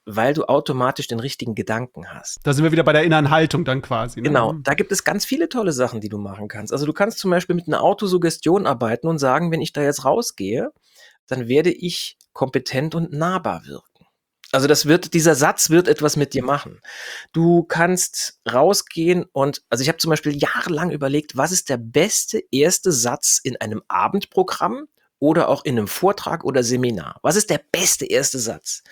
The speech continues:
Speaker 1: Und hab dann ganz viele ausprobiert und alles Mögliche. Und weißt du, was der beste Satz ist? Abends, „Guten Abend,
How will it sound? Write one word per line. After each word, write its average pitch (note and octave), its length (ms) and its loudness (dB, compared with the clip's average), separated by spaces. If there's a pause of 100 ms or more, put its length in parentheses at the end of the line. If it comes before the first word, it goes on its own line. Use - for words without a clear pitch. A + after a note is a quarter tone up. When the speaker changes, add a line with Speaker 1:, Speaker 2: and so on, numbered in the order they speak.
(480)
Speaker 1:
Und A2 140 -6
hab - 140 -4
dann D3 160 0
ganz C3 220 -2
viele - 400 -4
ausprobiert A2+ 840 -2
und A2+ 220 -4
alles A#2 240 -2
Mögliche. A#2+ 340 -4 (220)
Und F3+ 100 -2
weißt D#4+ 180 0
du, - 60 0
was G3+ 120 2
der F3+ 120 2
beste A3 320 0
Satz - 340 0
ist? - 360 -8 (240)
Abends, F#3+ 640 0 (220)
„Guten A3+ 280 0
Abend, E3 540 0